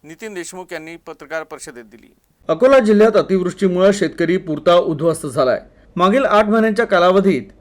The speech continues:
मुलींवर अत्याचाराच्या घटनांमध्ये वाढ झाल्याचं पाहता गुन्हेगारी प्रवृत्तींवर पोलिसांचा धाक नसल्याचं चित्र आहे. बाळापूर तालुक्यात एका जिल्हा परिषदेच्या शाळेत सहा चिमुकल्या विद्यार्थिनींचा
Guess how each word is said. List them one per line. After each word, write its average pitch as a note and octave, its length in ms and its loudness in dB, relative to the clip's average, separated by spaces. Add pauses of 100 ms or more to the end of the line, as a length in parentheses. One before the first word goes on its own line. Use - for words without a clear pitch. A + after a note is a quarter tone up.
(120)
मुलींवर A3+ 480 0
अत्याचाराच्या F#3+ 680 2
घटनांमध्ये E3+ 580 -4
वाढ D#3 240 2
झाल्याचं D#3 380 -2
पाहता D3+ 360 -2 (480)
गुन्हेगारी G#3+ 460 4
प्रवृत्तींवर G3 680 0
पोलिसांचा F3 640 -2
धाक E3 300 -2
नसल्याचं D#3+ 480 -4
चित्र D3 280 -6
आहे. C3+ 220 -2 (520)
बाळापूर D#3+ 460 2
तालुक्यात E3 460 0
एका E3 200 -2
जिल्हा C#3+ 280 -2
परिषदेच्या E3+ 560 -4
शाळेत D3+ 760 -4
सहा G3+ 260 2
चिमुकल्या G#3+ 420 2
विद्यार्थिनींचा F3 840 0